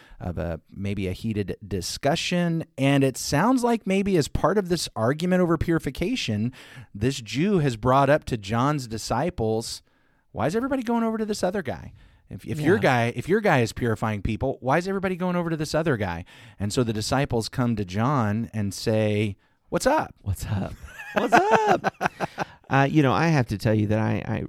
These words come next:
Speaker 2: really, uh, appreciate studying John the Baptist, and he is a fascinating figure to me. But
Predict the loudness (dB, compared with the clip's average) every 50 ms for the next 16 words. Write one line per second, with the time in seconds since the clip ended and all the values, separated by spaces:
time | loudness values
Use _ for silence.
0 | -10 -10 -4 0 2 2 4 4 4 2 0 -2 -4 -6 -8 -10 -10 -12 -12 -10
1 | -10 -10 -12 -12 -12 -10 -10 -10 -12 _ _ -20 -20 _ _ _ -18 -6 0 2
2 | 2 4 4 4 4 4 4 4 4 4 4 4 4 2 2 0 0 0 -2 -2
3 | -2 -2 -4 -2 -4 -6 -10 -14 -12 -8 -6 -6 -4 -2 -2 -2 0 0 0 -2
4 | -4 -4 -6 -6 -6 -6 -6 -6 -8 -10 _ -18 -20 -20 _ _ -16 -10 -6 -4
5 | -2 0 0 0 0 0 0 0 0 0 -2 -2 -2 -4 -4 -6 -8 -10 -6 -4
6 | -2 -2 -2 -4 -6 -6 -6 -6 -6 -8 -10 -8 -6 -4 -2 -2 -2 -4 -4 -4
7 | -6 -6 -8 -10 _ -20 -20 -20 -20 -20 -20 -20 -8 -2 2 2 4 2 2 -2
8 | -6 -10